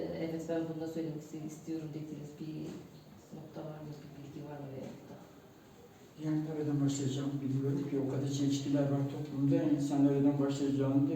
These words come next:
Speaker 2: bilmiyor.
Speaker 1: Bu çelişkilerden birazcık olsun sıyrılıp, e, insanlara bir şey aktarmak isterseniz biz de bundan feyiz alsak olur mu?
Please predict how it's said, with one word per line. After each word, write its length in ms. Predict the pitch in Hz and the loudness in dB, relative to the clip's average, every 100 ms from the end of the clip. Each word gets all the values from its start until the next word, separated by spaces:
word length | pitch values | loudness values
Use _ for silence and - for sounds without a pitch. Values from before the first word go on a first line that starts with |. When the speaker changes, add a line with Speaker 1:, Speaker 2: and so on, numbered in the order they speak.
| 131 | 2
Speaker 2:
bilmiyor. 360 | 123 110 113 - - - - - - - - - | 2 0 -2 -6 -10 -12 -16 -20 -20 -20 -18 -8
Speaker 1:
Bu 160 | 285 - | -6 2
çelişkilerden 880 | 320 - - 254 254 240 285 277 | 2 2 -4 2 2 4 2 2
birazcık 460 | - - 240 - - | 0 2 0 0 -2
olsun 280 | 226 - 240 | -2 -2 -2
sıyrılıp, 680 | - 214 208 196 208 214 - 196 | -2 0 2 2 0 -2 -4 -2
e, 60 | 180 180 196 175 165 175 - - - - - 202 | 0 0 0 0 -2 -4 -6 -10 -16 -20 -12 -8
insanlara 440 | - 196 98 - | -6 -4 -2 -4
bir 60 | - | -6
şey 120 | - | -8
aktarmak 340 | - 175 170 | -8 -6 -6
isterseniz 560 | - - 165 165 165 170 - | -8 -8 -8 -6 -8 -8 -10
biz 120 | 156 | -8
de 40 | - 165 | -8 -6
bundan 200 | 156 160 165 | -6 -6 -6
feyiz 200 | 156 - | -6 -6
alsak 320 | - - 185 | -8 -8 -8
olur 180 | 233 | -8
mu? 60 | 233 | -10